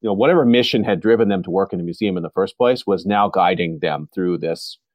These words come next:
This is last spring and summer. One always wonders about fatigue, and one wonders about, you know, if,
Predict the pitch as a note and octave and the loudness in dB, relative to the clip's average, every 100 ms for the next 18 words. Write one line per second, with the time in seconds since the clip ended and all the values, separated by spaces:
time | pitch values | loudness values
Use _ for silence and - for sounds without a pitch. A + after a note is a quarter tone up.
0 | _ A2+ - F2 E2+ D#2 - - E2+ E2 | _ -4 -4 -2 -2 -2 -4 -4 -4 -4
1 | E2 - A2 G#2+ D2 _ _ _ _ _ | -8 -4 -2 -2 -4 _ _ _ _ _
2 | _ G#2 A#2 G#2+ G2+ F#2+ G#2 G2+ F#2 - | _ -2 0 4 2 2 -2 0 0 -2
3 | F#2 E2+ - - D3 C#3+ B2+ G2 F#2 G2 | -2 -2 -4 -4 2 4 4 0 -2 -2
4 | G2 G2+ G2 F#2+ - F2 F2 E2+ E2+ - | 0 0 0 -2 -2 -2 0 2 0 -6
5 | A#2+ A2 F2+ - A2 | -4 0 0 0 -4